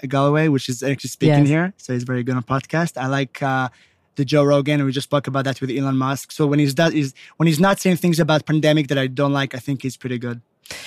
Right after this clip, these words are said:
Speaker 2: And last but not least, favorite industry conference?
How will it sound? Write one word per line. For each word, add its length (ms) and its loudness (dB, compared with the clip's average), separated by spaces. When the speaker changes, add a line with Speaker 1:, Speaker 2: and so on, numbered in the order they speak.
Speaker 2:
And 500 4
last 240 2
but 140 0
not 120 2
least, 320 4
favorite 380 4
industry 400 2
conference? 640 -2